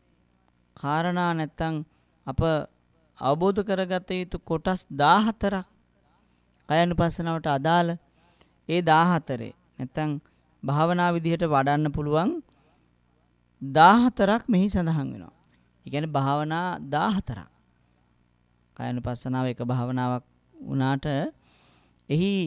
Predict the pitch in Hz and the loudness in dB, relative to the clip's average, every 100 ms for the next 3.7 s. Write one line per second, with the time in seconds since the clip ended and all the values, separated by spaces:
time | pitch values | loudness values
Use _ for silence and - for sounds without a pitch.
0 | - _ _ - 151 202 247 233 220 190 | -6 _ _ -2 2 4 4 2 0 -2
1 | 175 175 180 196 214 170 185 233 240 233 | -2 -2 -2 0 2 2 4 4 4 2
2 | 220 202 240 185 180 180 175 185 170 208 | -2 -6 0 2 2 0 -2 -4 -4 2
3 | 185 175 185 196 170 110 - | 2 2 -2 -6 -10 -10 -14